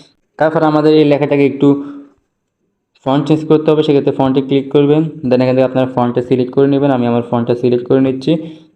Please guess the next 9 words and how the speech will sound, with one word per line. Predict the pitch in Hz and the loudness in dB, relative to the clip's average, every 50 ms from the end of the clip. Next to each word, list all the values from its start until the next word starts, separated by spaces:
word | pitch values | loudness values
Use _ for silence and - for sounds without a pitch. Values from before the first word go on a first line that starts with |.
| _ - | _ -2
তারপর | 131 127 127 127 127 123 | -2 0 0 2 2 2
ওকেতে | 120 123 131 127 123 123 - | 2 0 -2 -2 -4 -4 -2
ক্লিক | 135 127 120 123 - | -2 -4 -2 0 2
করে | 139 143 135 139 | 2 2 2 2
দিবেন। | 143 143 156 170 190 - - - - - _ _ _ _ | 2 2 0 0 -2 -6 -10 -16 -20 -20 _ _ _ _
তো | - 135 | -2 0
এখানে | 131 135 131 131 | 0 0 0 0
ফন্ট | 135 131 127 123 139 127 | 0 -2 0 0 0 0
এখানে | 135 131 131 | 0 0 -2